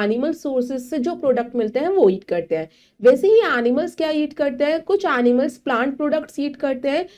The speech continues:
या कुछ एनिमल्स दूसरे एनिमल्स को किल करके ईट करते हैं।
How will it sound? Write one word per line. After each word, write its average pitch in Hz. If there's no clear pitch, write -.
या 285
कुछ 392
एनिमल्स 247
दूसरे 311
एनिमल्स 214
को 339
किल 403
करके 233
ईट 277
करते 156
हैं। 131